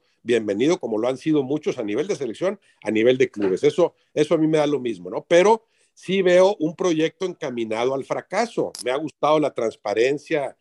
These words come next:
la sensatez de Martino. Bueno, no quiero caer en esta, eh, eh, en estas posturas radicales. Todo es culpa de Martino o todo es culpa de los jugadores. Martino es un, es, es, es, es inocente por completo,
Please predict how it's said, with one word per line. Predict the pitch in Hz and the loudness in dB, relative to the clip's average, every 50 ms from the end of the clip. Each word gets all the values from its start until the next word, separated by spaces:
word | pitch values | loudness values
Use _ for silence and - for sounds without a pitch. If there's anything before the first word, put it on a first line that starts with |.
| _ _ | _ _
la | - 110 104 | -8 -6 -6
sensatez | - - 113 98 - - 92 - - 123 127 131 | -4 -2 -2 -2 -2 -4 -4 0 2 2 2 4
de | 135 | 2
Martino. | 123 120 107 - - 120 110 107 | 0 0 -2 -2 -2 -2 0 2
Bueno, | 113 139 147 139 110 - _ _ _ _ _ | 2 2 2 0 -2 -6 _ _ _ _ _
no | - - 202 196 | 0 0 0 2
quiero | - 240 240 226 | 2 2 2 2
caer | - 202 202 214 | 2 0 0 0
en | 208 202 | 2 0
esta, | 214 190 - - 214 | -2 -2 -2 -2 -2
eh, | 202 170 | -2 -2
eh, | 156 156 143 139 143 139 139 143 | -4 -6 -4 -6 -8 -6 -4 -4
en | 143 143 | -4 -2
estas | 165 165 160 - 190 180 | -2 -4 -2 -4 -6 -6
posturas | _ - 151 - - 170 180 185 180 160 | _ -8 -10 -6 -2 -2 0 0 0 0
radicales. | 165 147 139 131 127 - 151 151 151 139 - - | -2 -2 -2 -4 -8 -6 -6 -6 -6 -8 -10 -4
Todo | - 233 254 240 | 0 0 0 0
es | - | 0
culpa | - 240 240 - - 240 | -2 -6 -6 -2 0 0
de | 226 202 | 0 0
Martino | 190 170 - - - - 233 208 165 - - _ _ _ _ _ | 0 -2 -4 -4 -6 -6 -4 -4 -4 -6 -8 _ _ _ _ _
o | - 156 156 - | -2 0 0 0
todo | - - 185 185 190 202 | 2 2 4 6 6 6
es | 190 - | 4 2
culpa | - - 196 190 - - 196 | 0 -2 -2 -2 0 0 0
de | 180 | 0
los | 165 139 - | 0 -2 -4
jugadores. | - 143 135 131 139 160 180 202 202 208 208 - - _ _ _ _ _ | -4 -6 -2 -2 0 0 0 0 0 -2 -2 -4 -6 _ _ _ _ _
Martino | - 131 131 135 - _ - 175 180 190 180 | -8 -6 -6 -6 -6 _ -4 -2 0 0 0
es | 165 - - | 0 -2 -2
un, | 165 165 170 | -4 -4 -4
es, | 170 156 151 139 139 | -2 -2 -4 -4 -4
es, | 151 151 143 143 - | -2 -4 -4 -2 -2
es, | 151 147 143 - | -2 -2 -2 -2
es | - 160 147 - 175 | -2 -2 -2 -2 -4
inocente | 165 147 139 123 - - 151 156 165 160 - - 151 | -4 -2 -2 -2 0 0 0 0 0 -4 -6 -8 -8
por | - - 139 120 - | -8 -6 -10 -8 -6
completo, | - 127 110 - - 143 165 170 - - - 185 175 - | -6 -6 -6 -4 0 2 2 2 2 0 -2 -2 -2 -2